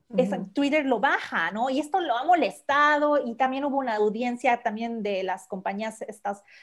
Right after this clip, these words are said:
Speaker 1: con el Congreso, y también los ha atacado Trump, o sea, a, a, eh, por, por tratar de limitar su, la libertad de expresión, ¿no? Pero, pues, también eso hace pensar hasta qué punto es la,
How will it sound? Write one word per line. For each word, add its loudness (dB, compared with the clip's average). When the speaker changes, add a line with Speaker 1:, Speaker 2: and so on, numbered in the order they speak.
Speaker 1:
con -4
el -6
Congreso, 2
y -8
también 0
los -4
ha -2
atacado 2
Trump, 0
o -8
sea, -2
a, 0
a, -6
eh, -4
por, -2
por -4
tratar 2
de 4
limitar 0
su, -6
la -2
libertad 2
de 4
expresión, 0
¿no? -2
Pero, 0
pues, -6
también 0
eso -2
hace -4
pensar -2
hasta -8
qué -10
punto -2
es -4
la, 0